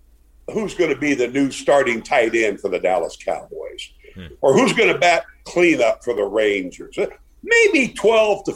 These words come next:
Speaker 1: fifteen percent of the audience really cares about that stuff. It's my job to, to bring more people into the tent.
Speaker 2: Hmm.
Speaker 1: And yes, I'll tell you who's batting cleanup for the Rangers, and I'll,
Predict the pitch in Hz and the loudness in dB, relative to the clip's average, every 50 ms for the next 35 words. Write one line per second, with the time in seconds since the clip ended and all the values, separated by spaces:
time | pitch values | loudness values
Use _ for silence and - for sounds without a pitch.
0 | - - - 202 202 202 - - 170 156 147 143 - 135 107 - - 160 143 135 | -10 -2 0 0 0 0 -2 0 0 0 0 -2 -4 -6 -8 -2 0 0 0 0
1 | 113 104 107 107 107 110 113 104 101 101 92 - - - 156 156 135 113 - - | 0 0 2 4 4 4 4 2 2 0 -2 -4 -4 -4 -2 -2 -2 -6 -2 0
2 | 139 143 135 120 104 - - - 87 90 - - 92 85 - - - - - - | 2 2 2 2 0 -4 -6 -4 -4 -4 -4 -4 -6 -6 -6 -8 -8 -8 -10 -10
3 | - - - - - - - - - _ _ _ _ _ - - - - - - | -10 -14 -20 -20 -20 -20 -20 -20 -20 _ _ _ _ _ -20 -20 -20 -20 -20 -20
4 | - - 175 165 160 - 120 120 156 190 220 220 208 151 127 135 120 110 107 104 | -6 -2 -2 -2 -2 -4 -4 -2 0 2 2 2 0 0 2 2 4 4 4 4
5 | 107 107 104 - - 113 110 - _ _ - 101 95 113 151 147 139 131 135 143 | 2 0 -2 -4 -8 -14 -14 -14 _ _ -8 -6 -4 -2 0 0 0 0 0 0
6 | 180 196 - - 147 - - 110 104 110 107 104 95 85 - 85 - - - 190 | 0 -2 -2 -2 -4 -2 -2 -2 -2 0 -2 -2 -6 -8 -8 -10 -10 -6 -2 0
7 | 175 - - - - - - - _ _ _ _ _ _ - - 95 87 73 - | 2 2 0 -2 -6 -12 -18 -20 _ _ _ _ _ _ -20 -20 -20 -20 -20 -6
8 | - 214 190 180 175 170 175 - 202 226 311 302 247 185 - - 185 196 262 302 | -2 0 2 2 2 0 -2 -4 -4 0 2 2 2 2 2 0 0 0 0 -2
9 | - - - - 156 151 151 143 147 147 123 117 135 135 - - 131 123 127 127 | -2 -4 -2 2 2 4 4 4 2 0 0 0 -4 -6 -2 0 0 2 2 0
10 | 123 117 - - 127 113 113 110 107 - - - 110 113 120 110 98 92 90 90 | -2 -4 -4 -4 -2 0 0 2 0 -2 -2 -4 -4 -4 -4 -2 -2 -2 -2 -2
11 | 90 90 98 101 101 98 104 107 107 120 131 - - | -2 -2 -2 -2 -2 -2 -2 0 0 0 0 -2 -6